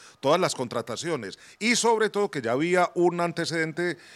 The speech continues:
como fue lo del West Ham en el año dos mil siete, cuando trajeron a Tevez y a Mascherano.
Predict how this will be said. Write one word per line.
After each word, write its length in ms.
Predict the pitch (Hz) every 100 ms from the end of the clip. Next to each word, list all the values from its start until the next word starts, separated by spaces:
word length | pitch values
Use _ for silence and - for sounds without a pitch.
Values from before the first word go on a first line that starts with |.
| -
como 240 | - 120 120
fue 340 | - 143 165 165
lo 180 | 165
del 140 | 165 139
West 300 | 143 160 160
Ham 160 | 165
en 80 | 147
el 100 | 123
año 160 | 139 160
dos 100 | 135
mil 160 | 127
siete, 320 | - 175 160 170
cuando 240 | 131 117
trajeron 380 | 104 107 131 160
a 80 | 131
Tevez 260 | 143 156
y 60 | 165
a 40 |
Mascherano. 640 | 160 156 180 170 151 160